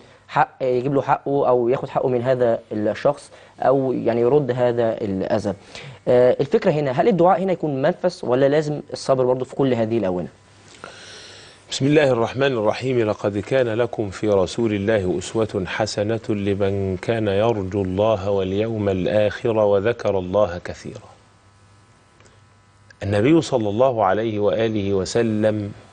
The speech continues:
Speaker 2: وهو أقرب الخلق إلى الله وأعبدهم له سبحانه وتعالى، أبى أن يدعو على المشركين. ماذا فعل المشركون؟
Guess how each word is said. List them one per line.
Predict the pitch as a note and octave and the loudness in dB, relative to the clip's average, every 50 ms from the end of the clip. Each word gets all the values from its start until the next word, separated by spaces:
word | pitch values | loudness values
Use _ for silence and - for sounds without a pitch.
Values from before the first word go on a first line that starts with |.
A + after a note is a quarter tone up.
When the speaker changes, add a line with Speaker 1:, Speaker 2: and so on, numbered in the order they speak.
| - - - - - - - - - - - - - - - - - - - | -20 -20 -20 -20 -20 -20 -20 -20 -20 -20 -20 -20 -20 -20 -20 -20 -20 -8 -2
Speaker 2:
وهو | A2 G2+ F#2+ F2+ A2 B2+ B2 A2+ F#2+ E2+ - - _ _ _ _ _ _ _ _ _ _ - D3+ | 2 2 2 4 4 4 4 4 4 0 -2 -12 _ _ _ _ _ _ _ _ _ _ -2 -2
أقرب | C#3 - - - A2+ G#2+ G2+ G#2 | -2 -2 0 0 0 0 0 -2
الخلق | G2 F#2 - - B2 A#2+ G#2+ - - | -4 -8 -6 -2 -2 -2 -2 -2 -4
إلى | G#2 A2 G2+ F#2 F#2 | -4 -4 -2 -2 -2
الله | F#2 F#2 G2 G2+ G2+ F#2+ - - - - - _ _ _ - _ _ _ _ _ _ - - - | -2 0 2 2 2 2 0 -4 -14 -20 -20 _ _ _ -20 _ _ _ _ _ _ -14 -6 -2
وأعبدهم | G#2 G2+ - G2 F#2 F2+ F2+ G2 B2+ C3+ A#2 A2+ G#2+ G2+ G2 G2 G2 G2+ | 0 2 2 2 2 2 2 2 2 2 2 0 -2 -4 -4 -6 -4 -2
له | A2 G#2+ G2+ G2 F#2 | -2 -2 -2 -4 -6
سبحانه | - - F#2+ - - - G#2 G2+ G2+ F2+ | -8 -10 -12 -8 -2 -2 -2 0 -2 -4
وتعالى، | F2 F2+ F2 F2+ E2 - F#2 E2 F2 G2+ G2+ F#2+ F#2+ F#2 - - - - - - - - - - - - - - - - - - - - - - - - - - - - - - - | -4 -4 -4 -4 -6 -6 -6 -4 -2 0 0 -2 -4 -6 -10 -18 -20 -20 -20 -20 -20 -20 -20 -20 -20 -20 -20 -20 -20 -20 -20 -20 -20 -20 -20 -20 -20 -20 -20 -20 -20 -20 -8 0 4
أبى | D#3 E3+ D3+ D#3+ | 4 6 6 4
أن | D3 C#3+ - B2 A#2+ A#2+ | 2 2 0 0 -2 -2
يدعو | A#2+ A#2 A2+ G#2 A2 A2+ C3+ C3+ | -2 -2 0 2 4 4 4 4
على | A2+ G2 G2 G2 | 4 4 2 0
المشركين. | F#2 F2+ F2+ F2+ - - - G2 F2+ - - F#2+ E2+ D2+ - - - - - - - - - - - - - | -2 -4 -6 -8 -8 -6 -6 -6 -4 -4 -2 -4 -4 -4 -8 -16 -20 -20 -20 -20 -20 -20 -20 -20 -12 -4 0
ماذا | - - F3+ D#3+ D3+ | 2 2 4 2 0
فعل | B2 - D3+ C3 A2+ G#2 | -2 -2 -2 -2 -2 -2
المشركون؟ | G2+ F#2+ F#2 F#2 - - G#2 F2+ - - F#2+ E2+ D#2 | -4 -6 -8 -10 -10 -10 -12 -10 -8 -6 -6 -6 -6